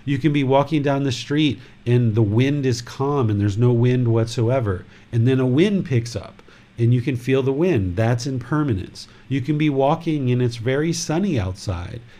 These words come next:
and then a cloud comes and blocks the cloud, and now it's kinda darker. This is impermanence. So you can walk through the natural world and start seeing impermanence for yourself if you're not seeing it clearly right now.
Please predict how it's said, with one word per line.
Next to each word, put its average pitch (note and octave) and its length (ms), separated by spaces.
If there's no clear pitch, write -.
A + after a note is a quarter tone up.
and A#2+ 140
then C#3+ 100
a C#3 60
cloud C#3+ 520
comes G#2 380
and F#2+ 140
blocks B2 420
the C#3+ 100
cloud, D3 460
and G2 140
now A#2 240
it's A2+ 180
kinda C3 240
darker. B2+ 580
This A#2+ 360
is A#2+ 160
impermanence. A#2 840
So C3 180
you C#3+ 160
can D3 240
walk D#3+ 300
through E3+ 320
the C3 100
natural A#2 400
world D3 380
and A2+ 100
start A2+ 240
seeing C#3+ 380
impermanence A#2+ 580
for - 140
yourself G#2 640
if B2+ 200
you're B2+ 100
not B2+ 240
seeing A#2+ 320
it G2+ 180
clearly A#2+ 480
right F#2 300
now. G2 400